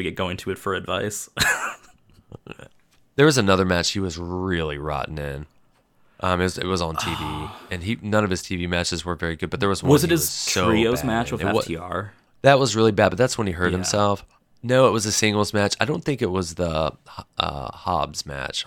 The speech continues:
Speaker 2: although he wasn't very good there. It was something
Speaker 1: Uh,
Speaker 2: else.
Speaker 1: let's see.
Speaker 2: He had a, um, he had a T V match with someone. It was just fucking rotten.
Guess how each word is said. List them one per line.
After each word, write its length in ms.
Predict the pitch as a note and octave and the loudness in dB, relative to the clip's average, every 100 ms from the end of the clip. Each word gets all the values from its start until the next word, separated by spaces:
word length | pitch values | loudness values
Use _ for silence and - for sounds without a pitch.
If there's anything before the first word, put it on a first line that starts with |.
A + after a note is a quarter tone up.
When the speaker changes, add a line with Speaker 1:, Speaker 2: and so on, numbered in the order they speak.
| - | -6
Speaker 2:
although 380 | E2+ F2+ F2 - | -4 -2 -4 -8
he 120 | - | -4
wasn't 340 | G#2+ F2+ D2 - | -4 -4 -8 -6
very 280 | F2 F2 | -2 -2
good 220 | F2 G2 F2 | 0 -2 0
there. 160 | F#2 | -2
It 60 | F#2 | -2
was 100 | G#2+ | -4
something 320 | D#3+ C#3 E2 | -4 -6 -8
Speaker 1:
Uh, 40 | |
Speaker 2:
else. 480 | D2 C#2 - - - | -8 -8 -8 -10 -12
Speaker 1:
let's 120 | - | -18
see. 340 | - - - - | -20 -20 -20 -4
Speaker 2:
He 100 | A#2 | 2
had 180 | A#2 G#2 | 4 6
a, 240 | F#2+ F2 | 4 2
um, 260 | E2 E2 D#2+ - | -2 -4 -6 0
he 80 | |
had 80 | C3 | 0
a 60 | G2+ | 0
T 200 | - F#2 | -2 -6
V 120 | E2+ | -6
match 280 | D#2+ D#2 - | -6 -8 -8
with 100 | - | -8
someone. 300 | - D#2 D#2 | -6 -6 -6
It 100 | C#2+ | -6
was 120 | D2 | -8
just 240 | D2 - - _ | -8 -10 -12 _
fucking 280 | E2 E2 D2+ | -8 -8 -12
rotten. 540 | D#2 C#2+ C#2+ - C#2+ | -10 -10 -10 -12 -18